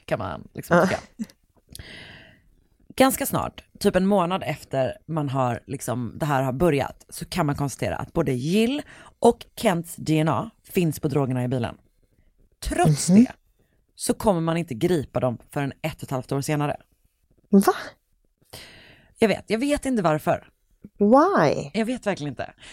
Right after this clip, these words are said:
Speaker 1: Men det som, det verkar som att det typ kommer in en ny, eh, åklagare som är så här:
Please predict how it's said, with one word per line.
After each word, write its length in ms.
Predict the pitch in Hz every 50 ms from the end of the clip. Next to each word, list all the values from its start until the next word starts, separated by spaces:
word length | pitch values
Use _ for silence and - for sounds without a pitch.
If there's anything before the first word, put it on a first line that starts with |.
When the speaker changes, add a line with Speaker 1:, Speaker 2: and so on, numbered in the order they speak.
| - - _
Speaker 1:
Men 160 | 214 220 220
det 120 | 214 233 226
som, 220 | - 233 214 190
det 80 | 233 226
verkar 260 | 247 247 - 214 202
som 140 | - 185 180
att 60 | 165
det 60 | 165
typ 160 | - 175 - -
kommer 180 | - 170 170 170
in 120 | 170 160 160
en 140 | 165 165 170
ny, 380 | 170 170 160 156 156 151 - - - - - - - - _
eh, 460 | - 170 165 160 151 151 147 147 139 - 214
åklagare 600 | 208 160 - - 165 165 160 190 180 151 135 123
som 160 | - 151 151
är 60 | 147
så 100 | 131 143
här: 120 | 120 107